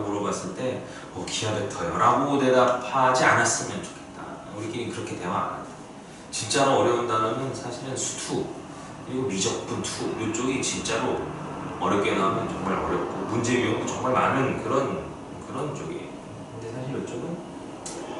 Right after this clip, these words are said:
뭐, "어? 이거 어디서 본 것 같은데? 어, 이것도 비슷한데?" 이런 느낌이 더 많이 나오는 그런 단어니까, 어, 숙제 열심히 하시면, 음, 음, 별로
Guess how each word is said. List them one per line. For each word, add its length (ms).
뭐, 240
"어? 220
이거 160
어디서 240
본 100
것 140
같은데? 340
어, 80
이것도 400
비슷한데?" 460
이런 300
느낌이 380
더 60
많이 320
나오는 400
그런 160
단어니까, 280
어, 240
숙제 280
열심히 360
하시면, 340
음, 400
음, 80
별로 360